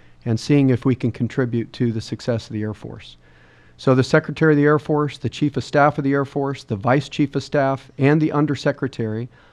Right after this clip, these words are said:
along with all the program executive officers, will be in attendance when I brief this. Doctor Roper is so excited about this that he actually made, uh, the Air Force contracting briefing the centerpiece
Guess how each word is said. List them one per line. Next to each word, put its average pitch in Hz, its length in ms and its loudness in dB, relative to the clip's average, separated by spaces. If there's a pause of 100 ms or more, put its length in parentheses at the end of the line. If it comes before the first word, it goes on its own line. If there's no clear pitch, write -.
(220)
along 139 320 8
with 135 240 4
all 160 540 4
the 135 140 -2
program 147 440 2
executive 131 500 0
officers, 117 760 -4 (320)
will 131 140 4
be 135 180 4
in 139 100 2
attendance 127 540 0
when 120 120 0
I 117 120 -2
brief 113 320 -6
this. - 340 -18 (600)
Doctor 160 280 2
Roper 139 500 4
is 127 260 0
so 139 240 2
excited 131 420 0
about 117 280 -4
this 120 260 -2
that 120 120 -2
he 120 120 2
actually 135 480 0
made, 120 560 0 (500)
uh, 117 160 0
the 123 220 0
Air 131 160 4
Force 143 300 -2
contracting 135 640 2
briefing 113 560 -2
the 113 160 -2
centerpiece 120 1080 -2